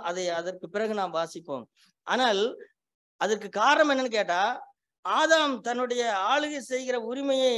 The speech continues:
விட்டு கொடுத்தபடினாலே நிறைய காரியங்களை ஆண்டவர் நீதியின்படி பிசாசுடைய கையிலே கொடுத்து விட்டார். குறிப்பாக இந்த உலகம் இப்பொழுது அவன் கையில் இருக்கிறது. அதற்கு, அதை ஆண்டவர் நீதியின்படி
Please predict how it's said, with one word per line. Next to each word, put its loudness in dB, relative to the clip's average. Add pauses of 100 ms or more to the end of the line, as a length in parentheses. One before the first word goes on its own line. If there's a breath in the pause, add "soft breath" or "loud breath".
(100)
விட்டு -4
கொடுத்தபடினாலே -2
நிறைய -2
காரியங்களை -2
ஆண்டவர் -2
நீதியின்படி -4 (580 soft breath)
பிசாசுடைய 2
கையிலே -4
கொடுத்து -6
விட்டார். -4 (400)
குறிப்பாக -2 (320 loud breath)
இந்த -6
உலகம் 0
இப்பொழுது 2
அவன் 2
கையில் 0
இருக்கிறது. -8 (480)
அதற்கு, -4 (120)
அதை -2 (200)
ஆண்டவர் 2 (340 loud breath)
நீதியின்படி 4